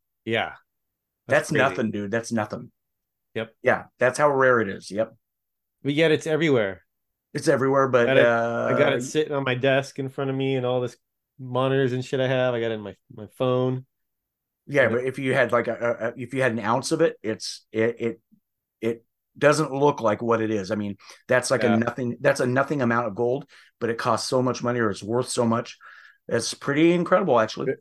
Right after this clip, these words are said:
Speaker 1: it's very dense. That's the
Speaker 2: Very
Speaker 1: thing,
Speaker 2: de-,
Speaker 1: right?
Speaker 2: very
Speaker 1: So
Speaker 2: dense.
Speaker 1: it doesn't look like very much, even though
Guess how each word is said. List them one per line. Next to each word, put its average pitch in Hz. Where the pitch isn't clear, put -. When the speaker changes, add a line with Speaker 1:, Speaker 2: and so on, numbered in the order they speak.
Speaker 1:
it's 127
very 147
dense. 120
That's 117
the 117
Speaker 2:
Very 160
Speaker 1:
thing, 143
Speaker 2:
de-, 107
Speaker 1:
right? 113
Speaker 2:
very 151
Speaker 1:
So -
Speaker 2:
dense. 123
Speaker 1:
it -
doesn't 110
look 113
like 110
very 107
much, 104
even 104
though 104